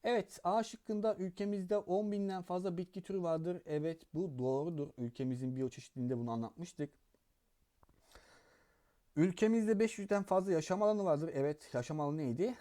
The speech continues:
Habitattı. Habitat neydi?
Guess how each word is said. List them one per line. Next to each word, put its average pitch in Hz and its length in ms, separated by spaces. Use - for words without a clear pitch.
Habitattı. 156 760
Habitat 139 500
neydi? 127 560